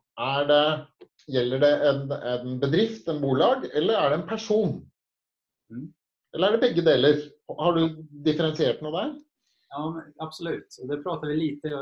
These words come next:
Speaker 2: om i boken också. Vissa lyssnare kanske också är, ehm, bekänt med begreppet systemnivåer. Eh, jag kan förklara lite kort vad systemnivåer är annars. Det, man kan säga att man kan, liksom, börja...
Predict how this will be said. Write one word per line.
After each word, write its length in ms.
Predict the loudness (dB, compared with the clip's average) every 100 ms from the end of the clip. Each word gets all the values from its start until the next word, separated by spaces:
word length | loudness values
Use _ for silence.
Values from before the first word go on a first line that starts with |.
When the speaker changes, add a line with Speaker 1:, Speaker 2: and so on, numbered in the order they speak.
| -10 -12
Speaker 2:
om 140 | -10
i 60 | -6
boken 360 | -8 -8 -12
också. 460 | -16 -18 -14 -14 -14 _ _ _ _ _ _ _ _
Vissa 760 | -12 -10 -8 -4 -2 -2 -4 -8 -14 _ _ _ _
lyssnare 400 | -6 -4 -4 -6
kanske 280 | -2 0 0
också 240 | -4 -6
är, 600 | -8 -6 -6 -8 -6 -8 -8 -10
ehm, 420 | -10 -8 -8 -10 -14 _ -20 -20 _ _ -18
bekänt 580 | -12 -10 -6 -6 -8 -12
med 140 | -10
begreppet 500 | -8 -6 -6 -8 -16
systemnivåer. 1000 | -14 -14 -10 -10 -8 -10 -10 -10 -10 -8 -10
Eh, 840 | -12 _ -16 -14 -14 -12 -12 -12 -16
jag 100 | -16
kan 120 | -16
förklara 320 | -14 -10 -8
lite 200 | -10 -14 -18
kort 220 | -16 -16 -16
vad 100 | -20
systemnivåer 760 | -20 -12 -12 -10 -16 -16 -14
är 80 | -14
annars. 420 | -14 -16 -20 -18
Det, 140 | -14 -16 _ _ _ _
man 120 | -14 -12
kan 140 | -6
säga 160 | -2 -2
att 100 | -4
man 160 | -6
kan, 220 | -6 -6 -6
liksom, 480 | -8 -6 -6 -6 -10 _ _ _ _ -10
börja... 360 | -4 -2 -2 -6